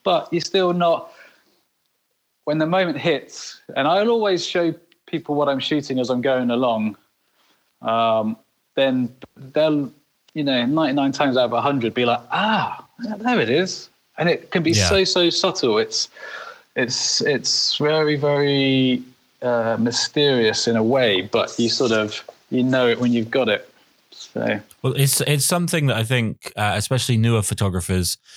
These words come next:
Speaker 2: um, get wrong, is they sort of work out their ratio of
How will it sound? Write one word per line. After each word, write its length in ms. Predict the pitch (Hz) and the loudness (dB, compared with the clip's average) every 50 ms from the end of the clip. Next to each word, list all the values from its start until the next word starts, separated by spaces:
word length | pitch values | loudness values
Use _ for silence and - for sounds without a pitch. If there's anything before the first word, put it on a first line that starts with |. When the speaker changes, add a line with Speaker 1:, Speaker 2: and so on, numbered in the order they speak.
| - - - - _ - | -20 -20 -20 -16 _ -4
Speaker 2:
um, 520 | 95 98 95 92 87 87 85 87 82 - _ _ _ _ _ _ _ _ _ 113 117 107 - | 0 0 2 2 2 0 0 -2 -4 -8 _ _ _ _ _ _ _ _ _ -14 -14 -6 -2
get 280 | - 110 113 - - _ _ _ _ _ - | 0 0 0 -2 -4 _ _ _ _ _ -8
wrong, 540 | 95 90 98 110 117 120 110 101 95 87 | -8 -4 -2 0 0 2 2 2 0 0
is 220 | 87 80 92 92 - | -2 -2 -4 -4 -2
they 160 | - 104 98 | -2 -2 0
sort 320 | - - 131 123 87 113 | 0 0 2 2 2 0
of 160 | 117 101 - - | 0 -2 -2 -2
work 320 | 110 117 110 110 - - | 0 0 0 0 0 0
out 140 | 123 - - | -2 -2 0
their 140 | 107 104 104 | 0 0 0
ratio 600 | 95 107 110 110 104 - - 113 101 98 95 95 | 0 0 0 0 0 0 0 0 2 2 2 0
of 340 | - - 92 92 87 85 - | 0 0 0 0 -2 -2 -6